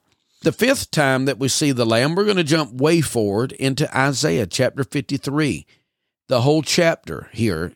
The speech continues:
deals with what the suffering servant or the lamb would be like.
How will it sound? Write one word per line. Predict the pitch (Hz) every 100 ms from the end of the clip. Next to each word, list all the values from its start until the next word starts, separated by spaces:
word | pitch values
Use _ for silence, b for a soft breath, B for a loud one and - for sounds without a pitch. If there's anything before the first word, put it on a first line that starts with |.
| -
deals | 110 131 135 120
with | 113 120 107
what | 101 117 -
the | 107
suffering | 104 - 131 - 131
servant | 117 123 104 101 -
or | 113 107
the | 90
lamb | 90 98 117 87 90
would | 95 104
be | 139
like. | 160 85 62